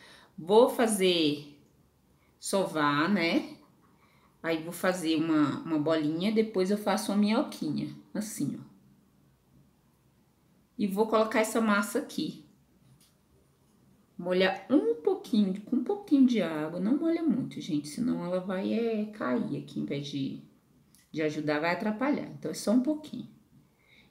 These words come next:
E a gente coloca a massa. Coloquei a massa por cima. Agora, eu passo a massa pro outro lado. Aqui, ó, pra cima, assim, ó.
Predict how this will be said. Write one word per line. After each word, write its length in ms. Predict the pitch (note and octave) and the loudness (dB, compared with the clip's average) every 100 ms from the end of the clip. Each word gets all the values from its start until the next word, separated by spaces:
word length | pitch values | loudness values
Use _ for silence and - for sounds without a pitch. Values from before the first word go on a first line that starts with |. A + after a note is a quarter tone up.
| _ | _
E 80 | G#3 | 0
a 80 | G#3+ | 2
gente 280 | A3 G#3+ | 2 -2
coloca 320 | - G#3+ G#3+ - | 2 2 2 4
a 40 | |
massa. 440 | C4+ - - - - _ _ - | 4 2 -6 -16 -20 _ _ 2
Coloquei 340 | G#3+ B3 C#4+ | 4 4 6
a 60 | C4+ | 6
massa 320 | A#3+ G#3 - | 6 4 -2
por 180 | - D3 | -6 -8
cima. 500 | - A#3 F#3+ C#3+ C#3+ - - _ - - - _ _ _ - - - _ _ - - - - - - | 0 2 4 0 -4 -10 -20 _ -18 -18 -20 _ _ _ -20 -20 -20 _ _ -18 -18 -16 -16 -16 -10
Agora, 300 | F3 E3 E3+ | -8 0 2
eu 180 | F3 - - _ - | 2 -2 -14 _ 2
passo 380 | D#3+ F3+ - | 2 2 0
a 60 | G#3+ | 4
massa 600 | G3+ D#3 D3+ - B3 - - _ _ - | 6 6 2 0 -2 -4 -12 _ _ -4
pro 180 | G#3 | 2
outro 400 | G3+ F#3 F#3 C#4 | 4 4 2 0
lado. 320 | F#4 D3+ - - - _ _ _ _ _ _ _ _ - | 2 0 -2 -12 -20 _ _ _ _ _ _ _ _ -12
Aqui, 340 | F#3 - D#3 | -12 -6 -4
ó, 60 | B2+ | -4
pra 260 | - - | -4 -6
cima, 380 | F#3 - D#3 D3 | -6 -4 0 0
assim, 320 | C#3+ - - | 0 -6 -8
ó. 60 | - | -8